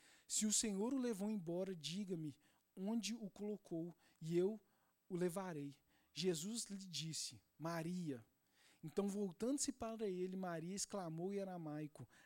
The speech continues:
"Rabone", que significa mestre. Jesus disse: "Não me segure,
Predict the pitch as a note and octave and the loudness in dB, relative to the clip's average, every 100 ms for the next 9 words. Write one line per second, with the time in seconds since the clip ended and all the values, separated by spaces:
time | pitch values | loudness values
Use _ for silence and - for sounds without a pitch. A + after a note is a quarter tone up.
0 | - - F#3 C#3+ F#3 F#3+ E3 C#3 _ _ | -10 -2 -2 0 0 0 -2 -6 _ _
1 | - E3 - F3 F#3 - F3 - C#3+ - | -6 -2 0 0 -2 -2 -6 -8 -10 -12
2 | - - E3 F#3 F3 - D3 B2+ _ _ | -20 -10 -2 0 0 -2 -4 -14 _ _
3 | _ - - - E3+ F3+ D#3 A#3+ F#3 D#3+ | _ -20 -16 -2 2 4 2 0 -2 -2
4 | F3 - C#3+ - _ _ _ _ _ _ | -2 -2 -4 -10 _ _ _ _ _ _
5 | E3+ F#3 A#3+ A#3 C4+ F3+ F3 F3+ D#3 | -2 0 2 2 2 -2 -2 -2 -4